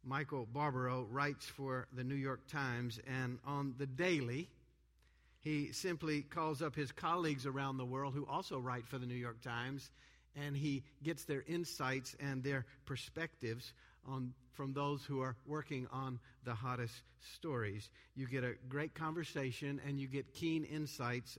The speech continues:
into the latest news. It's fascinating, it's fun, and it is so informative.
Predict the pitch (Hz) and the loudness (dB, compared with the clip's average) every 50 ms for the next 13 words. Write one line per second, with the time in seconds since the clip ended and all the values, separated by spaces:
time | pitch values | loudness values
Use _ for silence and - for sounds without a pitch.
0 | - - 135 135 127 - - 139 131 120 - - - - - - 127 127 131 139 | -8 -6 -4 -4 -4 -2 -2 -2 -2 -2 -4 -8 -14 -14 -6 -4 -2 0 2 2
1 | 147 139 135 - - 165 170 170 156 131 117 107 101 - 131 123 - - - 139 | 2 2 2 0 -2 0 2 4 4 4 2 0 -4 -6 -8 -8 -10 -8 -4 -2
2 | 135 139 139 - 151 143 143 139 139 139 147 151 151 143 - - - - 131 131 | -2 -2 -2 -2 -2 -2 0 0 0 0 0 -2 -2 -4 -8 -14 -8 -4 -4 -4
3 | 117 - - - - 135 131 127 131 139 131 - - - - - - 131 123 117 | -4 -4 -8 -6 -4 -2 -2 0 -2 -2 -4 -6 -12 -20 -20 -12 -6 -6 -4 -4
4 | 113 139 131 127 - - 127 127 123 110 - - - - - _ - - - _ | -2 -2 -4 -2 -2 -2 -2 -2 -2 -4 -8 -12 -16 -20 -20 _ -20 -20 -20 _
5 | - _ - - - 151 135 127 127 120 110 - 120 113 110 107 98 - 101 101 | -20 _ -14 -8 -4 -2 -2 0 0 -2 -2 -4 -4 -4 -4 -4 -4 -6 -8 -10